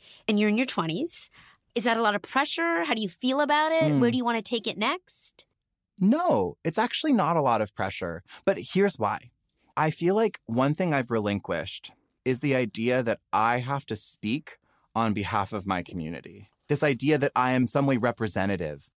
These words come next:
Speaker 2: of my community. The idea that I wrote the non-binary book is the dumbest thing I've ever heard. The idea that I am somehow the voice of genderqueer people or gender nonconforming people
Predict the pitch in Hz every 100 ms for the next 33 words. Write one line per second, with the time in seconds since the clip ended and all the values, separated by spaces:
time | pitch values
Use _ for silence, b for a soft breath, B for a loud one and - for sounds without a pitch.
0 | _ _ - 101 95 95 - 95 90 -
1 | - - _ _ 135 147 143 131 190 165
2 | 147 113 123 123 123 120 - 110 117 113
3 | - 98 107 135 143 151 131 131 120 117
4 | 113 110 101 95 73 - - _ _ _
5 | - 127 117 120 123 131 127 - 110 104
6 | 95 87 87 - 85 - - 156 151 139
7 | 185 151 - 131 131 127 131 127 120 -
8 | - 113 110 143 131 135 110 98 - -
9 | 120 110 120 117 113 113 107 110 98 95
10 | 90 101 101 104 101 98 104 98 104 95
11 | 87